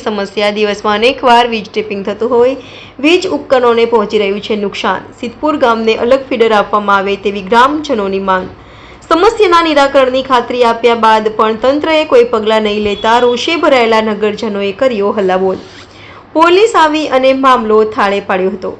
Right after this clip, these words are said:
ડભોઈ તાલુકાના સિદ્ધપુર ગામના રહેવાસીઓ વારંવારની વીજ ટ્રિપિંગથી પરેશાન. રોષે ભરાયેલા ગ્રામજનોએ અલગ ફીડર આપવાની માંગ સાથે એમ જી વી સી એલ ડભોઈ સબસ્ટેશન ખાતે પહોંચી કર્યું હલ્લાબોલ.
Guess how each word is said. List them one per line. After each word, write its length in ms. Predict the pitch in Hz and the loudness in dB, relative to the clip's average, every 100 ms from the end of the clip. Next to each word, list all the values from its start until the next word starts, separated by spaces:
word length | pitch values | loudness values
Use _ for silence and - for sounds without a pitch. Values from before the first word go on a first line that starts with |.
| 208 | -4
ડભોઈ 260 | 220 240 | 0 2
તાલુકાના 500 | 269 254 208 208 214 | 2 0 0 -2 -2
સિદ્ધપુર 360 | 214 226 - 202 | -4 -4 -6 -6
ગામના 280 | 196 196 202 | -4 -4 -4
રહેવાસીઓ 680 | 202 190 220 285 233 226 | -4 -2 -2 -2 0 2
વારંવારની 920 | 247 208 190 202 202 202 202 202 233 302 - - - 262 | 4 2 0 -2 -2 -2 -2 -4 -4 -6 -10 -20 -16 0
વીજ 340 | 294 359 - | 2 2 0
ટ્રિપિંગથી 440 | 320 269 240 247 | -6 -4 -6 -6
પરેશાન. 580 | 247 208 196 196 202 226 | -2 -2 -2 -4 -4 -2
રોષે 300 | 240 202 - | -2 0 0
ભરાયેલા 400 | 254 269 214 208 | 2 2 2 0
ગ્રામજનોએ 760 | 208 202 196 196 214 190 185 190 | 0 0 0 -2 -4 -2 -2 -2
અલગ 280 | 226 269 294 | -2 -2 -2
ફીડર 280 | 262 220 220 | -2 0 0
આપવાની 440 | - 202 - 202 208 | 0 -4 -2 -6 -4
માંગ 300 | 202 214 277 | 0 -2 -2
સાથે 540 | - 208 - 220 220 - - - - | -4 -4 -2 -2 -2 -6 -20 -14 0
એમ 200 | 285 302 | 4 4
જી 120 | 381 | 4
વી 120 | 381 | 4
સી 120 | 370 | 2
એલ 140 | 277 262 | 2 4
ડભોઈ 320 | 240 226 220 | 2 2 0
સબસ્ટેશન 600 | 220 208 - 220 208 208 | -2 -6 -6 -8 -8 -10
ખાતે 280 | 214 202 214 | -8 -6 -6
પહોંચી 400 | 214 190 - 208 | -6 -6 -6 -8
કર્યું 400 | - 202 185 196 | -4 -2 -2 -2
હલ્લાબોલ. 380 | 190 185 190 | -2 -2 -4